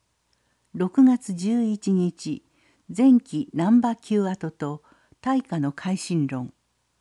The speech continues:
元津山郷土博物館、館長、畑哲夫さん。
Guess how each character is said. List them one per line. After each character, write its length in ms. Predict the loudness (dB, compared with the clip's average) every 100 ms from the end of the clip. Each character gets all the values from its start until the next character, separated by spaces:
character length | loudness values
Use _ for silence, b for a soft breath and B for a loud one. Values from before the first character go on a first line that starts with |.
| _ _ _ 0
元 420 | 0 0 -6 -10 _
津 180 | -6 -2
山 280 | 2 2 0
郷 280 | -2 -2
土 80 | -2
博 320 | -4 -6 -6
物 260 | -6 -6 -10
館、 280 | -12 -12 -12 _ _ _ _ _
館 220 | -4 -2 -2
長、 340 | -4 -10 -10 -18 _ _ _ _
畑 460 | -8 -4 -4 -4 -8
哲 180 | -6 -6
夫 80 | -6
さ 200 | -8 -10
ん。 140 | -10